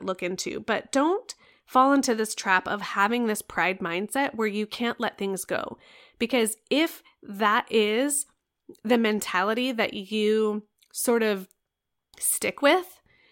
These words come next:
your business is not gonna be able to grow and scale. So the fix for this mentality is to adopt this mantra. "Just because I can do everything doesn't mean that I should."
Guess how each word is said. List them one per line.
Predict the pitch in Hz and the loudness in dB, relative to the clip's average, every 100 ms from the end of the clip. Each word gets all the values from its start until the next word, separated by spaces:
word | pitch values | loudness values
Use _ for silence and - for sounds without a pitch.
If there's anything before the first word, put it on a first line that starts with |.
| _ _ | _ _
your | 240 240 | 2 4
business | 240 254 311 320 - | 6 6 2 2 0
is | 233 | 0
not | 220 196 208 | 2 2 2
gonna | 233 | 0
be | 214 196 | 0 0
able | 196 | -2
to | 196 220 | -2 -2
grow | 202 185 170 208 | -4 -2 0 0
and | 202 190 | -2 0
scale. | - - 160 - - _ _ _ _ _ _ _ _ _ | -2 -2 -8 -8 -10 _ _ _ _ _ _ _ _ _
So | - 277 | -2 0
the | 254 | 0
fix | 254 277 349 - | 0 0 0 -2
for | - 349 | -2 2
this | 277 - | 2 2
mentality | 226 220 - 180 185 202 233 254 _ _ - | 0 0 0 0 0 -2 -2 -4 _ _ -2
is | 233 233 | -2 0
to | 262 | 0
adopt | 226 208 208 214 208 | 2 2 0 0 -2
this | 208 208 | -2 -2
mantra. | 208 185 180 - - - - _ _ _ _ _ - | -4 -4 -4 -6 -8 -10 -16 _ _ _ _ _ -2
"Just | 247 277 | 0 2
because | - 349 285 247 240 - | 0 0 2 2 0 -4
I | 208 | -6
can | 214 - 262 277 | -6 -4 0 2
do | 254 208 | 2 0
everything | 180 180 170 175 151 156 190 _ _ _ _ | -2 -4 -6 -6 -6 -6 -12 _ _ _ _
doesn't | - 226 240 262 | 0 0 2 -2
mean | 220 208 | 0 0
that | 202 185 | 0 -2
I | 180 | -2
should." | - - - | -2 -4 -8